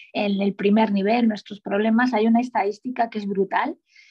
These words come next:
que también la tuve en cuenta en aquel momento, me acuerdo, eh, que dice que el ochenta por ciento de las personas que cada día, eh, se ponen ante un médico de familia y le cuentan un problema,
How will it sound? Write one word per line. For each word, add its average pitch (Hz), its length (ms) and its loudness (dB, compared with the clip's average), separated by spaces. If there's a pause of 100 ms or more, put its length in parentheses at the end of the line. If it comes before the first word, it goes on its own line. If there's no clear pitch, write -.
(240)
que 196 640 -2
también 208 300 -4
la 359 120 -4
tuve 247 180 -6
en 226 100 -6
cuenta 233 360 -8
en 196 100 -10
aquel 196 240 -10
momento, 208 520 -6
me 240 120 0
acuerdo, 226 640 -4
eh, 196 520 -6 (300)
que - 80 -2
dice 220 240 0
que 311 80 0
el 214 80 2
ochenta 294 380 0
por 294 160 0
ciento 254 420 0
de 202 80 0
las 202 140 -4
personas 269 440 -4
que 220 120 -10
cada 220 280 0
día, 233 480 -6
eh, 208 160 -10
se 202 140 -12
ponen 247 340 2
ante 226 220 -2
un 226 60 0
médico 220 340 0
de 202 140 -6
familia 220 420 -2
y 190 80 -4
le 190 80 -10
cuentan 233 380 0
un 233 80 -2
problema, 226 560 -2